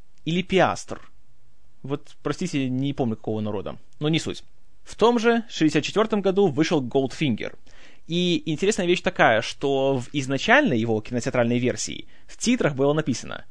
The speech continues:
«Конец фильма «Голдфингер», но Джеймс Бонд вернётся в фильме на секретной службе Её Величества», потому что планировалось, что именно эту книгу будут экранизировать, э, следующей.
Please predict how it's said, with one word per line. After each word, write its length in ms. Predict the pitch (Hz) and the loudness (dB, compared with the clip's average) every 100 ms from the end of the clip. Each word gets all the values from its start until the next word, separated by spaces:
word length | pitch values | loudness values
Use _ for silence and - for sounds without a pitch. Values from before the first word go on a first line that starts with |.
| - | -6
«Конец 420 | - 151 151 107 | 2 2 4 0
фильма 300 | - 127 113 | -2 -2 0
«Голдфингер», 720 | 113 131 113 - 110 113 202 247 - - | 0 0 0 -2 -2 2 2 0 -8 -4
но 340 | 131 139 127 117 | 2 4 2 0
Джеймс 300 | 113 135 120 | 2 4 4
Бонд 200 | 117 110 | 0 -2
вернётся 460 | 113 101 110 - 196 | -2 -4 -2 0 -2
в 20 | |
фильме 580 | - 123 107 107 220 277 - - - | -2 -2 -2 2 0 0 -8 -10 0
на 180 | 123 | 0
секретной 380 | 120 113 127 110 | 2 0 -2 -2
службе 280 | - 190 180 | -4 -2 0
Её 120 | 139 | 0
Величества», 640 | 143 160 107 107 - 53 50 - - - - | 0 0 0 -4 -8 -10 -10 -12 -14 -12 -6
потому 260 | 117 123 | -2 -2
что 560 | - - 123 120 117 113 | -4 -2 0 2 2 0
планировалось, 400 | 131 135 143 139 | 0 0 2 0
что 180 | - 139 | 0 0
именно 300 | 135 135 135 | 0 0 0
эту 240 | 139 113 113 | 0 0 -2
книгу 300 | 156 196 127 | -2 -2 0
будут 240 | 131 123 | -2 -4
экранизировать, 600 | 120 120 117 147 139 - | -2 -2 0 2 0 -2
э, 140 | 117 | -4
следующей. 720 | 117 120 98 69 - - - | -4 -2 -4 -4 -6 -8 -8